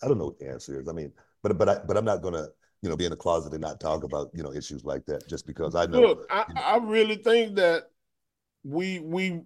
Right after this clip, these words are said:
Speaker 2: you know, just like you said, that, that tribalism and, and, and judgment, um, we have to do less judgment and more helping and realize that we all human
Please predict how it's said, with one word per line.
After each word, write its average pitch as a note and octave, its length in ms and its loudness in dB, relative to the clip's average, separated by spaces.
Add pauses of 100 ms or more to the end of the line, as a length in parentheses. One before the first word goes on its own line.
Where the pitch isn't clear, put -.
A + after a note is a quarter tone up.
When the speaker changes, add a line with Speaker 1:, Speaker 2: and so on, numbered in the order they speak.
(140)
Speaker 2:
you F#3+ 140 6
know, E3+ 180 10
just F3+ 220 4
like E3+ 240 6
you E3+ 120 -6
said, E3+ 360 0
that, C#3 260 0
that C3 180 -2
tribalism C3 800 2
and, A#2 240 -2
and, B2 340 -4
and A#2+ 220 2
judgment, B2 580 4 (640)
um, B2 500 2 (180)
we D#3+ 240 2
have E3+ 220 8
to D3+ 80 0
do C3+ 360 4
less C3+ 480 0 (380)
judgment A2 580 0 (680)
and B2 200 6
more C3+ 300 8
helping B2+ 680 2 (840)
and B2+ 240 10
realize C#3+ 500 10
that C3 120 4
we D3 180 6
all C#3+ 240 8
human B2 500 0